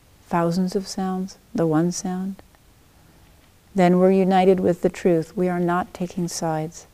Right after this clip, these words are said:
We're not divided anymore. We're a unified, alive, whole being. Relative and absolute.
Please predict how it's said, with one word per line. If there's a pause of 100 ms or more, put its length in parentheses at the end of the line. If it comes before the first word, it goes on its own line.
(1800)
We're
not
divided
anymore. (880)
We're
a
unified, (280)
alive, (320)
whole (340)
being. (1700)
Relative
and
absolute.